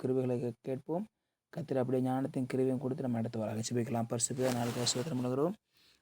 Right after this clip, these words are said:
மனோவாவின் ஜெபித்த பொருள் நாங்களும் ஜெபிக்க உதவி செய்வீராக.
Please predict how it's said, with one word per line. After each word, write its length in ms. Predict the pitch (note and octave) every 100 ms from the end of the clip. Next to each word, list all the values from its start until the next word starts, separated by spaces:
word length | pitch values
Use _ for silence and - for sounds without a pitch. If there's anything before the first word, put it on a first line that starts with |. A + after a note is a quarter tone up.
| _
மனோவாவின் 460 | C#3 C#3+ D3+ C#3+ C3
ஜெபித்த 240 | C#3 C#3
பொருள் 200 | C#3+ C3+ B2+
நாங்களும் 240 | B2+ B2+
ஜெபிக்க 280 | B2+ B2 A#2+
உதவி 120 | A#2+
செய்வீராக. 440 | - B2 A#2+ B2